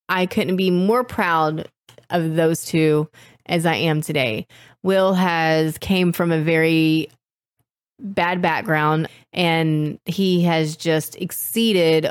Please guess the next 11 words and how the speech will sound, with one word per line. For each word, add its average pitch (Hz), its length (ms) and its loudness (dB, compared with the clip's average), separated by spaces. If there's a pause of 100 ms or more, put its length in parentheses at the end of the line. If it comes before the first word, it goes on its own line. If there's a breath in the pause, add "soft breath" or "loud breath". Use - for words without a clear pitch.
(140)
all 170 200 2
of 170 80 0
my 160 180 0
expectations 147 760 -6
and 147 160 -6
then 151 100 -6
some. - 440 -8
And 151 440 -4 (160)
Devin 180 320 0
has 165 180 0
been 156 440 0